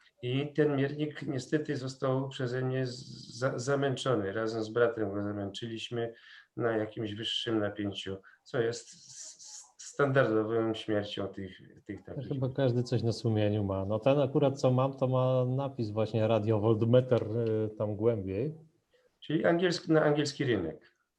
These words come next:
Speaker 2: Y, ale jest, y, z kolei na środku skali wewnątrz der patent, czyli
Speaker 1: Aha, czyli
Speaker 2: czyli
Speaker 1: jednak dalej, dalej jest
Speaker 2: inna
Speaker 1: nic.
Speaker 2: sytuacja. I jeszcze jeden pokażę może. O,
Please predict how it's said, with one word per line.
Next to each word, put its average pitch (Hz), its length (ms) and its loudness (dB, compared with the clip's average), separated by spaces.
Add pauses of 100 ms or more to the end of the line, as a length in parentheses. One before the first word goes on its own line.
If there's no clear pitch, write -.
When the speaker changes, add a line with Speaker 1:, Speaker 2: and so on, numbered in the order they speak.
(160)
Speaker 2:
Y, 135 40 -16 (640)
ale 123 280 4
jest, 135 420 0
y, 135 220 2
z 131 140 -6
kolei 131 420 2
na 131 140 0
środku 127 420 -4
skali 120 480 0
wewnątrz 120 500 0
der 113 600 2 (340)
patent, 117 560 -4 (180)
czyli 120 540 0 (460)
Speaker 1:
Aha, - 420 0 (400)
czyli 139 160 0
Speaker 2:
czyli 117 60 2
Speaker 1:
jednak 127 340 0
dalej, 120 340 6
dalej 123 340 4
jest 98 160 -2
Speaker 2:
inna 127 120 4
Speaker 1:
nic. 110 80 2
Speaker 2:
sytuacja. 110 680 -2 (460)
I 156 100 2
jeszcze 156 260 6
jeden 156 280 4
pokażę 104 580 2
może. 101 360 -2
O, 139 380 -4